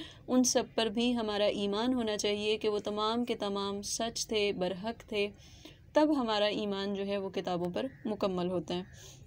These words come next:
तो ये भी मुत्तकीन की एक सिफ़त है कि वो किताबों पर ईमान लाते हैं। फिर आखिरत पर यकीन रखना। मुत्तकीन की आखिरी सिफ़त ये है कि वो आखिरत पर यकीन रखते हैं।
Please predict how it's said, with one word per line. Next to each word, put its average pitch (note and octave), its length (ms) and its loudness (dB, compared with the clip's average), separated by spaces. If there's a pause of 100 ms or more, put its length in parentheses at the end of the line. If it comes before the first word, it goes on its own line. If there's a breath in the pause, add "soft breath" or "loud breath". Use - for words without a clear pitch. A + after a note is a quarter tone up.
(540 loud breath)
तो A#3+ 60 10
ये A#3+ 220 8
भी C4+ 280 4 (320 loud breath)
मुत्तकीन A#3 520 2
की A#3 120 2
एक G#3+ 140 2
सिफ़त - 340 0
है G#3+ 140 2
कि G#3 100 0
वो G#3 100 -2
किताबों F#3 420 0
पर A#3 200 0
ईमान G3 300 2
लाते F3 320 -2
हैं। F3+ 180 -6 (460 loud breath)
फिर D#4+ 240 4
आखिरत D4+ 420 4
पर C#4 120 6
यकीन G3+ 420 2
रखना। F3+ 320 0 (200)
मुत्तकीन A#3 580 2
की C4 120 2
आखिरी A#3+ 400 2
सिफ़त C4 280 0
ये B3+ 160 4
है C#4 120 2
कि C4+ 100 -2
वो A#3+ 80 2
आखिरत A#3 400 4
पर A#3+ 120 -4
यकीन F#3+ 400 0
रखते F3 260 -4
हैं। F#3 140 -4